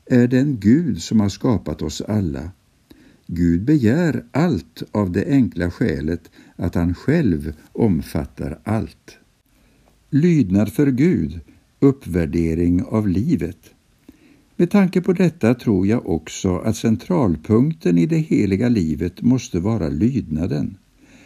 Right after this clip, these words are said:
Om Gud verkligen är den han säger sig vara, är vårt enda rimliga förhållningssätt till Herren att vi böjer oss under hans vilja. Bara en Gud som är värd att lyda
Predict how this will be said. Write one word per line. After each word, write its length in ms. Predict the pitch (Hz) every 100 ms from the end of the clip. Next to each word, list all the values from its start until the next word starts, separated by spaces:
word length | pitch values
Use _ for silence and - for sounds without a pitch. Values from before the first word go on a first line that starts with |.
| - _
Om 260 | - 160 147
Gud 320 | 143 202 185
verkligen 680 | 160 170 98 - 95 107 123
är 260 | - 95 135
den 240 | 127 113
han 140 | 110 123
säger 340 | - 85 73
sig 200 | 87 120
vara, 520 | 123 170 90 82 95 98 - - _
är 160 | - 156
vårt 320 | 151 95 87 -
enda 460 | 180 170 104 90 98
rimliga 640 | 135 160 95 80 80 92
förhållningssätt 920 | - 110 143 139 80 78 73 - 151
till 140 | - 160
Herren 460 | 180 143 92 87 92 - - - _
att 280 | - 139 -
vi 120 | 156
böjer 480 | 131 101 101 175 185
oss 240 | 156 131 -
under 300 | 104 90 101
hans 360 | 104 80 -
vilja. 560 | 90 101 120 85 82 120 - _ _ _ _ _ _ - _ _
Bara 460 | - 160 170 151 175
en 280 | 170 175
Gud 340 | 123 95 80 78
som 220 | - 104
är 80 | 120
värd 460 | 120 82 82 80
att 180 | 85 82
lyda 600 | 87 107 107 76 67 131